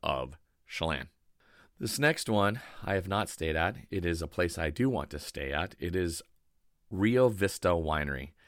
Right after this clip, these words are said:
I'm not sure this place is on the list with Harvest Hosts or not,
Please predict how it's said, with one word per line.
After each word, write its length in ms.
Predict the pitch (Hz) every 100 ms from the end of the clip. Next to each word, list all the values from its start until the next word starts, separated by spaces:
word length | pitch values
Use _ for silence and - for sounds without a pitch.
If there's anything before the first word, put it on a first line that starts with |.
| _ - _ -
I'm 160 | 95
not 180 | 120 123
sure 180 | - 131
this 160 | 117
place 280 | - 95 98
is 140 | 92 87
on 200 | 90 87
the 100 | 80
list 600 | 78 76 82 - - - _ _ _ _
with 180 | 107 110
Harvest 400 | 117 117 120 -
Hosts 340 | 120 117 -
or 80 | 107
not, 320 | 104 107